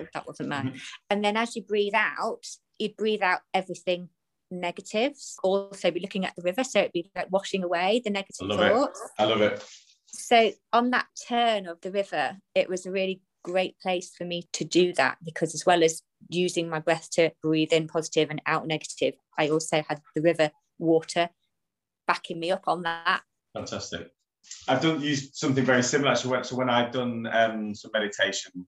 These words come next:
Speaker 1: um, just online, that's what you referred to there about the, uh, the visualization. I, I found that really helpful.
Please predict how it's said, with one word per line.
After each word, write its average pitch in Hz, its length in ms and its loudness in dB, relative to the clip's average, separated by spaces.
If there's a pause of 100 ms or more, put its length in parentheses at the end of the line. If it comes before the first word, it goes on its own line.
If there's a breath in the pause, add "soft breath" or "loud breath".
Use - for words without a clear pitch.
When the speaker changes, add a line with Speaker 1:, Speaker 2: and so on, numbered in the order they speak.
(220)
Speaker 1:
um, 95 240 2
just 101 220 -8
online, 98 520 0
that's - 440 -2 (100)
what 113 200 -2
you 113 60 -2
referred 120 300 2
to 123 60 -2
there 117 140 6
about 110 180 2
the, 107 180 2
uh, 101 120 4
the 101 60 -6
visualization. 107 760 0
I, 107 260 -2
I 113 160 0
found 110 200 -2
that 95 100 -4
really 110 240 -2
helpful. 98 400 -4